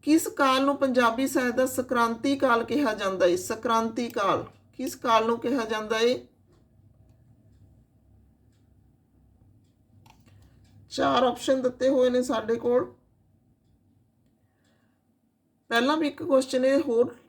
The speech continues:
ਢੰਗ ਨਾਲ ਆਇਆ ਏ, ਅੰਗਰੇਜ਼ੀ ਰਾਜ ਦਾ ਪਹਿਲਾ ਅੱਧ ਦਾ ਸਮਾਂ ਸੀ ਜਿਹੜਾ, ਉਹ ਸਕ੍ਰਾਂਤੀ ਕਾਲ ਸੀ। ਸਾਹਿਤਿਕ ਤੱਥ ਦਾ ਸੰਬੰਧ,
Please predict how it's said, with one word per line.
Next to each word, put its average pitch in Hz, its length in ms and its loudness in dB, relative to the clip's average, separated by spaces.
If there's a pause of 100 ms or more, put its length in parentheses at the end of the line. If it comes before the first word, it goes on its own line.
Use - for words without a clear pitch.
(120)
ਢੰਗ 247 220 -4
ਨਾਲ 233 200 0
ਆਇਆ 196 240 2
ਏ, 233 220 -4 (500)
ਅੰਗਰੇਜ਼ੀ 254 540 0
ਰਾਜ 247 260 2
ਦਾ 254 160 -2
ਪਹਿਲਾ 247 480 -6 (120)
ਅੱਧ 214 220 -4
ਦਾ 262 160 -2
ਸਮਾਂ 226 340 -2
ਸੀ 233 180 -4
ਜਿਹੜਾ, 220 520 -4 (1040)
ਉਹ 226 80 -4
ਸਕ੍ਰਾਂਤੀ 233 680 0
ਕਾਲ 240 300 2
ਸੀ। 262 360 -6 (1000)
ਸਾਹਿਤਿਕ 311 600 0
ਤੱਥ 254 460 -2
ਦਾ 262 280 0
ਸੰਬੰਧ, 240 560 0